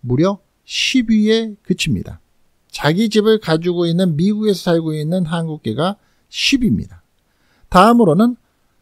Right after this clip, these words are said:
십 위 다음에 한국 사람 다음이죠. 파키스탄계가 오십사 퍼센트, 거의 동일합니다. 한국계하고. 한국은 오십사점이 퍼센트니까요. 스리랑카계가 오십이 퍼센트 등 순이었고요.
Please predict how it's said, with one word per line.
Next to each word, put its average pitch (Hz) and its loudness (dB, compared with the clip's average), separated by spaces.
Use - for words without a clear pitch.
십 233 -4
위 233 0
다음에 151 2
한국 196 -2
사람 156 -2
다음이죠. 107 -4
파키스탄계가 202 0
오십사 151 -2
퍼센트, 107 -4
거의 269 0
동일합니다. 170 4
한국계하고. 123 -6
한국은 190 0
오십사점이 135 0
퍼센트니까요. 120 -4
스리랑카계가 214 2
오십이 185 -2
퍼센트 160 -2
등 95 -4
순이었고요. 131 -4